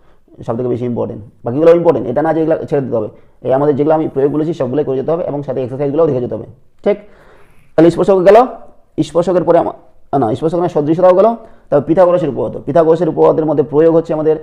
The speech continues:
চার নম্বর, পাঁচ নম্বর, ছয়, সাত, নয় নম্বর, এগুলো আমাদের সবগুলোই করে যেতে হবে। তার মধ্যে চার নম্বর বেশি ইম্পর্টেন্ট, পাঁচ নম্বর বেশি ইম্পর্টেন্ট, নয় নম্বর ইম্পর্টেন্ট, ঠিক আছে? তাহলে এই হচ্ছে আমাদের প্রয়োগের কমন। তাহলে উপপাদ্যের আমাদের কমন আমি, আহ, পাঁচটা দিলাম,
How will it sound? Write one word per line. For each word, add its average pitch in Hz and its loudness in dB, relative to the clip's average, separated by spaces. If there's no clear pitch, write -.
চার 143 0
নম্বর, 151 -2
পাঁচ 139 -2
নম্বর, 147 -2
ছয়, 139 0
সাত, 143 -2
নয় 131 -2
নম্বর, 110 -8
এগুলো 131 -2
আমাদের 135 -6
সবগুলোই 143 -2
করে 151 -2
যেতে 151 -2
হবে। 165 -2
তার 156 -4
মধ্যে 143 -4
চার 127 -4
নম্বর 135 -6
বেশি 139 -8
ইম্পর্টেন্ট, 147 -6
পাঁচ 120 -4
নম্বর 135 -8
বেশি 131 -10
ইম্পর্টেন্ট, 139 -6
নয় 120 -6
নম্বর 113 -8
ইম্পর্টেন্ট, - -16
ঠিক 151 -2
আছে? 196 -2
তাহলে 123 -8
এই 135 -2
হচ্ছে 135 -6
আমাদের 147 -2
প্রয়োগের 123 -4
কমন। 104 -8
তাহলে 135 -2
উপপাদ্যের 151 0
আমাদের 156 -2
কমন 147 -4
আমি, 151 -6
আহ, 123 -6
পাঁচটা - -8
দিলাম, 170 -2